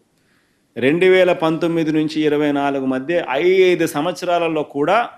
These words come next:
కేవలం నలభై ఆరు మంది మాత్రమే హ్యూమన్ ట్రాఫికింగ్కు గురైనారని, కేవలం ముప్పై నాలుగు కేసులు మాత్రమే రిజిస్టర్ అయినాయని చెప్పి వాళ్ళంతకు వాళ్ళే చెప్పినారనంటే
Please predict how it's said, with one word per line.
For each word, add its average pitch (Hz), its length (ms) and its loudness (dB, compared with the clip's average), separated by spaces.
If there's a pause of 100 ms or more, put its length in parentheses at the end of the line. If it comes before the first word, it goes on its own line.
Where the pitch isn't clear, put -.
(920)
కేవలం 165 840 2
నలభై 143 360 2
ఆరు 135 180 2
మంది 123 240 -4
మాత్రమే 190 880 -2
హ్యూమన్ 175 380 -4
ట్రాఫికింగ్కు 147 580 -6
గురైనారని, 131 960 -4 (500)
కేవలం 165 480 2
ముప్పై 147 320 0
నాలుగు 135 340 0
కేసులు 143 360 -2
మాత్రమే 175 580 -4
రిజిస్టర్ 143 420 -6
అయినాయని 123 560 -6
చెప్పి 110 300 -8
వాళ్ళంతకు 110 560 -2
వాళ్ళే 113 260 -2
చెప్పినారనంటే 113 1040 -8